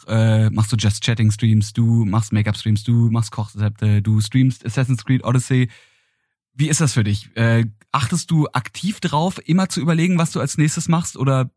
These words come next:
bist du in einem Flow, wo du sagst, es läuft ganz gut und bis jetzt sind dir die neuen Ideen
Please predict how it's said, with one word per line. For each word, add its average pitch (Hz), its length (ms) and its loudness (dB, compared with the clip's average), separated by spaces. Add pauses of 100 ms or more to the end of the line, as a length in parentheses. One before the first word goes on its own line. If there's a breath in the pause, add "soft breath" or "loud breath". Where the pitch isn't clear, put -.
(120)
bist - 240 -4
du 135 240 2 (180)
in 131 140 0
einem 131 120 2
Flow, 135 220 0
wo 139 100 2
du 131 40 0
sagst, 127 320 -4
es - 140 -8
läuft 135 260 0
ganz 143 240 -2
gut 185 240 0
und 139 140 -2
bis 131 120 0
jetzt - 300 -4 (380 soft breath)
sind 143 240 2
dir 156 60 0
die 147 100 4
neuen 135 200 2
Ideen 135 440 2